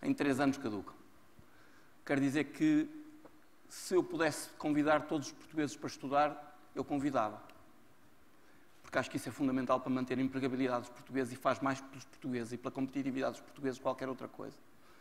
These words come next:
Por isso eu acredito em novas oportunidades, mas bem feitas, com rigor, com seriedade.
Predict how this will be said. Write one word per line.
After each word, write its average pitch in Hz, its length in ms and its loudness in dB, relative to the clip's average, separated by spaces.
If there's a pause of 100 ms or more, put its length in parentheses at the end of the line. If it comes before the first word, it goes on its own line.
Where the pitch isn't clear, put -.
(520)
Por - 120 0
isso 190 100 0
eu 190 40 2
acredito 165 380 2
em 160 60 4
novas 139 260 4
oportunidades, 113 800 -2 (140)
mas 123 160 -2
bem 143 140 4
feitas, - 580 -2 (240)
com 135 120 -2
rigor, 120 440 0 (200)
com - 120 -8
seriedade. 113 560 -2